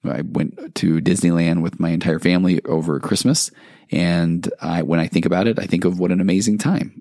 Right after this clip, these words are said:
It was Christmas, and the Airbnb was fun, and we had churros everywhere we went, and everyone was there, and we have really cool pictures, and we waited in long lines, but we played, uh, games on our phones, and it was just, it was so fun.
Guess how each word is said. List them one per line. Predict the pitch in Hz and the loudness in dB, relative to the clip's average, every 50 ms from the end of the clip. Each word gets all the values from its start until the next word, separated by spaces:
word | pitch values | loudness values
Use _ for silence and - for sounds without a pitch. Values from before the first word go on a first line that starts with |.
| - | -6
It | - 80 87 | -4 -2 0
was | 90 95 90 - | 0 0 -2 -2
Christmas, | - - 151 139 - - 85 85 - - | 0 0 0 0 0 0 -2 -2 -2 -2
and | 90 87 85 82 87 | -2 -2 -2 -2 -2
the | 87 | -2
Airbnb | 76 62 78 92 90 95 101 92 90 92 92 110 110 | -2 0 0 0 0 0 2 2 2 2 2 2 2
was | 98 90 - - | 2 0 -2 -2
fun, | - 92 87 85 87 | -2 -2 0 0 0
and | 85 82 82 82 | -2 -2 -2 -2
we | 87 87 | -2 -2
had | 90 87 82 | -2 -4 -4
churros | - - 117 117 110 98 90 87 | -2 0 2 2 2 2 2 0
everywhere | 92 85 92 87 85 85 82 | 0 0 0 0 2 2 0
we | 80 78 | 0 0
went, | 80 82 80 - - - - - - - - - _ - | 0 0 0 -2 -4 -6 -16 -20 -20 -20 -20 -16 _ -2
and | 87 85 85 82 82 82 82 82 - | -2 0 0 0 0 0 -2 -2 -2
everyone | - 80 98 104 120 120 117 | -2 0 2 2 2 2 2
was | 123 117 - | 0 0 0
there, | - - 104 104 98 90 | 0 0 2 2 2 2
and | 82 82 | 0 0
we | 78 | -2
have | 82 87 80 - | -2 -2 -4 -2
really | 85 90 98 95 | -2 0 0 0
cool | - - - 98 | -2 -2 -4 -4
pictures, | - - 101 - - - 90 73 76 78 - | -4 -4 -6 -4 -4 -4 -2 -2 -2 -2 -2
and | 78 76 78 - - - - - - - - | -2 -2 -4 -8 -14 -20 -20 -20 -20 -10 -4
we | - 78 | -2 0
waited | 78 87 95 98 95 98 | 2 2 2 2 2 2
in | 98 101 101 | 2 0 0
long | 95 95 95 98 98 | 0 0 0 0 0
lines, | 98 98 107 117 123 123 156 - | 0 2 2 2 2 2 0 0
but | - - | -2 0
we | 82 87 | 0 0
played, | 87 - - 98 92 95 92 92 92 | -2 0 0 0 0 0 0 0 -2
uh, | 90 85 87 | -2 -2 -2
games | 87 - 107 113 107 92 85 90 - 98 | -2 0 0 2 2 2 2 0 0 0
on | 90 | 0
our | 92 90 | -2 -2
phones, | - - 120 117 101 90 80 90 - | 0 0 0 2 2 0 0 -2 0
and | 104 92 80 | 0 -2 0
it | - 104 | 0 0
was | 92 110 110 | 0 0 0
just, | - 110 - - - - | 0 0 -2 -2 -4 -2
it | - 98 | -2 -2
was | 95 104 - | 0 0 -2
so | - - - 95 85 | -2 0 0 -2 -2
fun. | - - 123 - 78 60 - - | -2 -2 -2 0 -2 -4 -6 -10